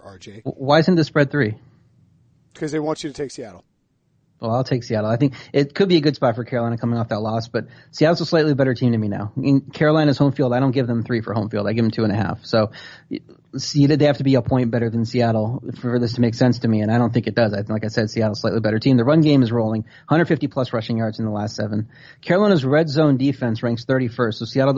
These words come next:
Speaker 2: won't have to settle for field goals in this game. They get down there inside the twenty, they're gonna pound it in with that run game.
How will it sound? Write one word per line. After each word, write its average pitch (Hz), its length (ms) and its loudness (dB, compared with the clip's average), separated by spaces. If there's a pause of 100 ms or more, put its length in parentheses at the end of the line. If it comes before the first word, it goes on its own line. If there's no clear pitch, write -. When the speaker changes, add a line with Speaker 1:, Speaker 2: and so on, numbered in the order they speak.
Speaker 2:
won't 135 140 2
have 120 80 -2
to - 60 -12
settle 120 200 0
for 117 120 -6
field 120 220 0
goals 104 160 -6
in 110 60 -2
this 104 140 -6
game. 107 160 -2
They 117 100 0
get 131 160 2
down 131 220 4
there 123 160 2
inside 120 260 0
the 107 60 -6
twenty, 120 420 0 (340)
they're 135 120 2
gonna 127 140 2
pound 135 260 2
it 117 80 0
in 127 120 2
with 113 100 -2
that 110 120 -6
run 127 240 0
game. 107 300 -6